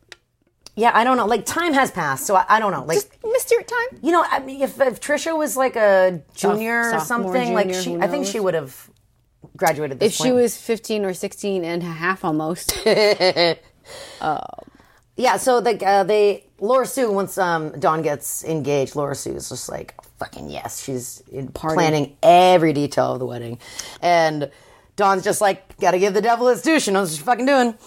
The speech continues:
Speaker 1: Great.
Speaker 2: And, but also, um, she was like, "Yo, Randolph." And Laura Sue's like, "Yeah, I had the doctor look at him and thinks, the doctor thinks he should be inpatient.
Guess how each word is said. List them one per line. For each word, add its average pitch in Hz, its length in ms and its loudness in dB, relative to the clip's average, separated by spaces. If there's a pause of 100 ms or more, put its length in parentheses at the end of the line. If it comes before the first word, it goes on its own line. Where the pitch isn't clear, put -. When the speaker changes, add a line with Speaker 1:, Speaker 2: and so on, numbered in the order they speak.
(420)
Speaker 1:
Great. - 260 2 (400)
Speaker 2:
And, 202 200 -4
but 190 280 0
also, 175 720 0
um, 151 720 -4 (440)
she - 160 -6
was 180 100 -2
like, 165 440 2
"Yo, 151 600 0 (120)
Randolph." 151 560 -2
And 180 140 -4
Laura 175 180 -2
Sue's 175 160 -6
like, 196 160 -2
"Yeah, 240 160 2 (140)
I - 60 -14
had 240 120 -2
the 220 60 -4
doctor 214 320 0
look 214 180 0
at 160 80 -2
him 147 280 -6 (440)
and 185 320 2
thinks, 208 320 -2
the 185 100 -4
doctor 196 260 2
thinks 269 180 0
he 262 60 -2
should 226 160 -2
be 196 80 4
inpatient. - 580 -4